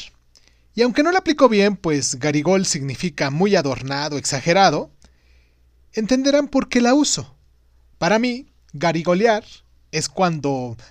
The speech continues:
das mil vueltas para llegar a un mismo lugar. Hay personas que cuando les preguntas, "¿Cómo estás?", contestan, "Es chistoso que me lo preguntes, pues fíjate que ayer vi a una amiga que me preguntó lo mismo y no sabes lo enojona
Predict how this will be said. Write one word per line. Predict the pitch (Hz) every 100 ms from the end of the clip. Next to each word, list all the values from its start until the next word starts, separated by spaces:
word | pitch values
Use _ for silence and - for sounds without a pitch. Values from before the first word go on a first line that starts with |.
| -
das | 139 233 247
mil | 226 240 208
vueltas | 180 247 - 247
para | - 160
llegar | 139 147 170
a | 170
un | 170
mismo | 180 170 202
lugar. | 233 294 - - _ _ _ _ _ _ _ _ _ -
Hay | -
personas | 403 - 339 320
que | - 196
cuando | 190 175
les | 160 143
preguntas, | 170 170 175 202 -
"¿Cómo | - 285
estás?", | 226 - 135 - - -
contestan, | 170 156 175 - 127 107 - - - - _ -
"Es | 214
chistoso | - 277 - 247 -
que | 247
me | 202
lo | 175
preguntes, | 170 170 262 - - - -
pues | 196
fíjate | - 262 302 262
que | - 196
ayer | 165 208 185
vi | 160 208 208
a | 180
una | 202 208
amiga | 160 208 208 170
que | - 160
me | 160
preguntó | 156 151 156 208
lo | 214
mismo | 185 208 202 175 208 - -
y | 165
no | 170 214
sabes | - 240 254 214
lo | 175
enojona | 156 151 143 240 254 170